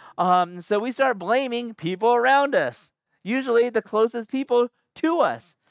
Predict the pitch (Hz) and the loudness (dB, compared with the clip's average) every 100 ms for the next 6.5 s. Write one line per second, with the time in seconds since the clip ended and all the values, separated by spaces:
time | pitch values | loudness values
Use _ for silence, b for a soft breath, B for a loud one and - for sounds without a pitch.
0 | b b b - 202 269 311 311 254 226 | b b b -4 -4 -2 -4 -2 0 2
1 | 208 175 190 233 220 208 220 214 - 214 | 0 -4 0 0 0 -2 -4 -6 -6 0
2 | 190 190 180 202 175 151 185 165 226 254 | 0 -2 -2 0 0 -4 -6 -4 -2 2
3 | 254 269 _ _ _ _ _ _ _ - | 2 0 _ _ _ _ _ _ _ -12
4 | 196 262 392 - 277 220 175 170 180 b | 0 2 0 0 2 2 2 0 -2 b
5 | b b 190 202 156 143 202 269 285 269 | b b 0 0 -2 -6 2 6 6 4
6 | 226 226 185 175 | -2 -6 -6 -8